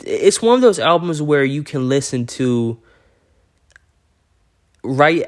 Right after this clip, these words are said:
like, right now. If, if you listen to it before his passing and after his passing, it, it won't ever, it just <laughs> feels, you can never look at it the same way. And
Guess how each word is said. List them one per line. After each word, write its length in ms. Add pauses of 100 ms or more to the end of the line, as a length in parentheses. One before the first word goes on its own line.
(240)
like, 380 (500)
right 260
now. 520 (240)
If, 140
if 160
you 100
listen 260
to 160
it 80
before 360
his 100
passing 460
and 100
after 300
his 100
passing, 440
it, 80 (100)
it 140
won't 320
ever, 460 (760)
it 120
just 240
<laughs> 40
feels, 680 (1120)
you 100
can 140
never 220
look 220
at 120
it 100
the 60
same 320
way. 300 (2250)
And 560